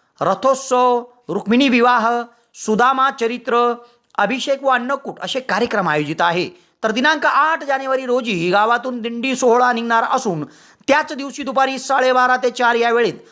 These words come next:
महाप्रसाद वितरण केले जाणार आहे. या संपूर्ण सप्ताहाचे आयोजन स्वर्गीय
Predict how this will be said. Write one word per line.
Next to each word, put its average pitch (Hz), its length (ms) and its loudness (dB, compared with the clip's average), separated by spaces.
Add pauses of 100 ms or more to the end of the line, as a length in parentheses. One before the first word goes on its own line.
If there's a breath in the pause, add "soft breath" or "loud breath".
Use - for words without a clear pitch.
(200 soft breath)
महाप्रसाद 254 680 2
वितरण 233 260 -4
केले 202 260 0
जाणार 160 240 2
आहे. 160 300 -2 (520)
या 196 280 2 (200)
संपूर्ण 185 280 -6
सप्ताहाचे 220 520 -2
आयोजन 233 460 0 (880 soft breath)
स्वर्गीय 247 560 0